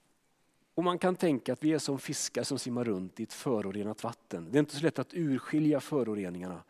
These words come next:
men de påverkar. Evangeliet, de goda nyheterna som förkunnas i kyrkor runt om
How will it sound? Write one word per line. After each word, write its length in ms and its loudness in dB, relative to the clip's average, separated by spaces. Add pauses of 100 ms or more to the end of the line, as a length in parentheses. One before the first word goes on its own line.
(280)
men 180 0
de 140 2
påverkar. 680 -4 (2500)
Evangeliet, 1000 10
de 140 8
goda 260 10
nyheterna 600 8
som 240 4
förkunnas 560 6
i 40 0
kyrkor 480 4
runt 280 6
om 260 6